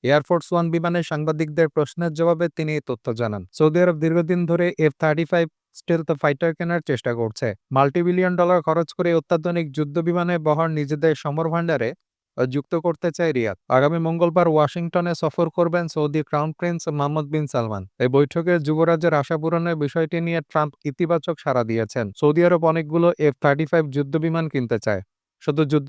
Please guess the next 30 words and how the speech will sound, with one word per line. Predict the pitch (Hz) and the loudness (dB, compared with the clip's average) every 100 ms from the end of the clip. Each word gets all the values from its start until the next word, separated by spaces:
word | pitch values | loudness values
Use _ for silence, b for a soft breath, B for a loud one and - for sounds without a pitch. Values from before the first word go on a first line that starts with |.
| 160 | -2
বিমান | 165 170 143 | 0 0 0
নয়, | 113 180 _ _ 127 | -4 -6 _ _ 2
আর | 139 147 | 4 4
অনেক | 156 | 0
কিছুই | 170 - 170 156 | -4 -4 -2 0
তারা | 151 139 | 0 0
কিনতে | 123 120 110 | -2 -2 -2
চায়। | 110 95 - 123 | -2 -4 -6 2
আমাকে | 139 151 160 | 2 2 -2
বিষয়টি | 156 165 165 | 0 0 0
বিবেচনা | 156 160 175 165 | 0 0 -2 -2
করতে | 160 165 - 170 | 0 -2 0 0
অনুরোধ | 156 160 - | 2 0 2
করেছে | 165 160 - 143 | 2 2 0 2
তারা। | 120 101 101 _ _ - | 2 2 -2 _ _ -4
আমি | 135 139 | -2 0
বিষয়টি | 165 156 | -2 -2
নিয়ে | 165 151 | -2 0
এখনো | 160 160 151 | 0 -2 -2
চিন্তা | 143 147 | 0 2
ভাবনা | 135 120 113 | 4 2 0
করছি। | 110 101 113 98 _ | -2 -2 -4 -6 _
বিশ্লেষকরা | 127 - 120 127 - 120 | -8 -2 -2 -2 0 0
বলছেন, | 120 113 160 208 - 135 | 0 0 0 0 -2 0
ইসরায়েল | 139 156 170 156 | 2 2 2 2
যুক্তরাষ্ট্র | - 175 170 - 170 | 0 2 2 2 0
আরেক | 160 156 | 0 -2
মিত্র | 147 - 165 165 | -2 -2 -2 0
হিসেবে | 170 165 156 | 0 2 2
বাধা | 139 131 | 2 2